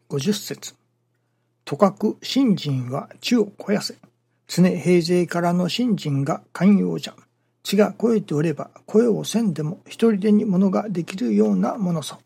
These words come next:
要素配算。心を養うもとは、難儀そのものを拝んで受ける修行に徹することである。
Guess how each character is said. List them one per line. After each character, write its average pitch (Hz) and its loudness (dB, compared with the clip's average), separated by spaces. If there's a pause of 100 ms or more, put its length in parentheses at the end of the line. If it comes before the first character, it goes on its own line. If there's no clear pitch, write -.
(1800)
要 202 4
素 - -6
配 185 -2
算。 - -6 (760)
心 208 2
を 170 -2
養 151 -2 (360)
う 170 -2
も 139 -4
と 135 -6
は、 135 -8 (240)
難 185 2
儀 196 -4
そ - -2
の 214 6
も 214 2
の 208 4
を 175 -4
拝 220 0
ん 226 -2
で 208 2
受 196 0
け 202 -4
る - -10
修 - -4
行 196 4
に 196 0
徹 - -10
す - -6
る 190 0
こ 175 -8
と 113 -2
で 107 -2
あ - -6
る。 - -16